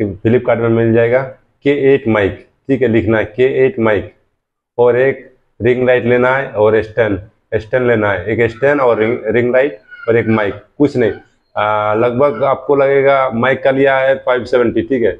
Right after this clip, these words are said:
पाँच सौ सत्तर लिया है, ring light सात सौ, साढ़े सात सौ ऐसे मिल जाएगा, कम में भी मिलता है, कम में भी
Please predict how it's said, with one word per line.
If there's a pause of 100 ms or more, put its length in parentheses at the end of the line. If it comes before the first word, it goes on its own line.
(400)
पाँच
सौ
सत्तर
लिया
है,
ring
light
सात
सौ,
साढ़े
सात
सौ
ऐसे
मिल
जाएगा,
कम
में
भी
मिलता
है,
कम
में
भी